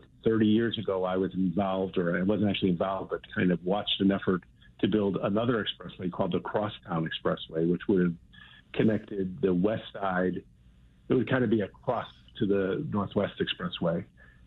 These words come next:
And it would have been terribly traumatic for everybody, but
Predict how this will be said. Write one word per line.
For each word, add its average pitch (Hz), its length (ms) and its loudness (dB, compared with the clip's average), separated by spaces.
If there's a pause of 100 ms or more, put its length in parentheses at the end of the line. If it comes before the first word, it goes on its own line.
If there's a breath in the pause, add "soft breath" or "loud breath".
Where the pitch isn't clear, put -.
(300 soft breath)
And 117 160 2
it 127 140 2
would 120 220 4
have 107 140 -2
been 117 320 2 (540)
terribly 113 420 2 (100)
traumatic 90 360 -2 (100)
for 90 180 0
everybody, 82 640 0
but 82 220 -2